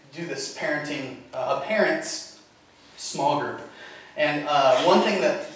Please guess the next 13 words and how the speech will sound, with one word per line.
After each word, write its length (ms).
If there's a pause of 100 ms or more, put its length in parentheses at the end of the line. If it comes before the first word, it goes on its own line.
as 140
a 60
family, 380
we 60
wanna 180
invite 340
our 100
family 440
along 480 (680)
because 260
it's 140
important 540
that 240